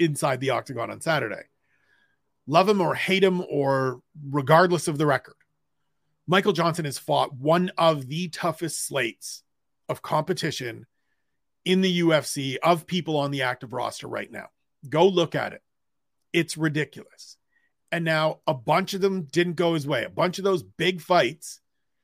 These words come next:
didn't go his way. But you have to understand, and you have to recognize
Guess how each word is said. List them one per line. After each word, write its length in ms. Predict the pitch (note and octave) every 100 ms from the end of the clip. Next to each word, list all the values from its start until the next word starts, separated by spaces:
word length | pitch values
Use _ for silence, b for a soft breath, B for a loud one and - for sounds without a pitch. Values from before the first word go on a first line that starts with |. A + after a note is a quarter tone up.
| _ _ -
didn't 280 | E3 D#3+
go 180 | D#3 D#3
his 140 | C#3+ A2+
way. 140 | A#2 - _ _ _ _ _ _ _ _ _ _ _ _ _ _ _ -
But 120 | D#3+
you 120 | C#3+
have 420 | - - G3+ F#3+
to 140 | F#3+ F3
understand, 840 | E3 C3 - F3 F#3 G#2 F#2+ C#3 _ _ _ _ -
and 120 | C#3+
you 120 | C3
have 420 | - - F#3+ G3+ -
to 80 | E3
recognize 960 | D3+ G3 F#3 C#3+ B2 F2+ F2+ - -